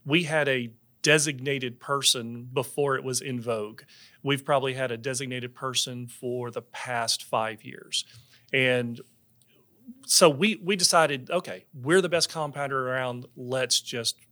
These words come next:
go with that." And so some of the staff was nervous, and I, I,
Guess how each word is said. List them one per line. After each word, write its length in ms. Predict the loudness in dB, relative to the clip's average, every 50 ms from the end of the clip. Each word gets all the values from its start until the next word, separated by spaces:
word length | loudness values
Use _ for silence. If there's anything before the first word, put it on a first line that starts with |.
| _
go 160 | -4 -2 -2 -2
with 200 | -2 -6 -8 -8
that." 260 | -8 -8 -8 -10 _ -20 -20 -18 -18 -18 -20 -20 -20 -20 -6 0
And 120 | 2 4 4
so 100 | 6 6
some 220 | 6 6 6 4
of 40 | 2
the 60 | 2
staff 340 | 2 4 4 4 2 2 0
was 140 | -6 -6 -2
nervous, 400 | -2 -2 -2 -2 0 0 0 0
and 100 | 0 -2
I, 180 | -2 -2 -4 -4 -6
I, 200 | -6 -6 -6 -6